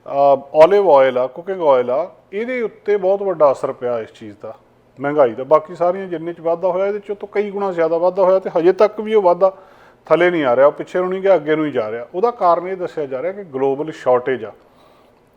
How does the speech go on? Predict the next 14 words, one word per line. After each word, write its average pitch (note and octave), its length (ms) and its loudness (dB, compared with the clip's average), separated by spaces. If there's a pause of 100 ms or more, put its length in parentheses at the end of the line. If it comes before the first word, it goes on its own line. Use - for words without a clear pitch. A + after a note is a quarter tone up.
(120)
ਓਲੀਵ B2+ 340 2
ਆਇਲ G#2+ 200 -4
ਦੀ, F3 220 -8 (600)
ਇਹਦੀ, F#3 540 -8
ਇਹਦੀ F3 340 -8
ਸਪਲਾਈ D#3 400 2
ਦੇ G3+ 160 -2
ਵਿੱਚ E3+ 240 -6
ਕਮੀ A#2+ 380 -10
ਆ। - 40 -20 (420)
ਜਿਹੜੇ C#3 440 -6 (540)
ਹੁਣ G#3+ 500 -2
ਬਹੁਤ G3 340 2
ਸਾਰੇ, G3+ 440 0